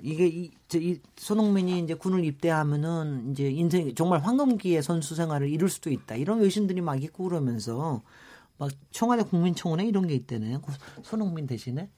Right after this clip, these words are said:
군대 가겠습니다." <laughs> 이런 청원도 올라왔다 그럽니다. 이런 문제를 어떻게 봐야 될지, 운동선수를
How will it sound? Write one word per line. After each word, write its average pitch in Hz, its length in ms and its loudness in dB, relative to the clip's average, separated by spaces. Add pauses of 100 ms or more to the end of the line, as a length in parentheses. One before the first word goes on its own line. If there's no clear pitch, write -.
(240)
군대 151 180 8
가겠습니다." 135 840 6
<laughs> 139 80 8
이런 196 300 8 (340)
청원도 175 480 6
올라왔다 139 460 6
그럽니다. 107 500 -6 (500)
이런 294 280 6
문제를 254 560 4
어떻게 247 260 2
봐야 214 220 6
될지, 135 340 0
운동선수를 254 1120 2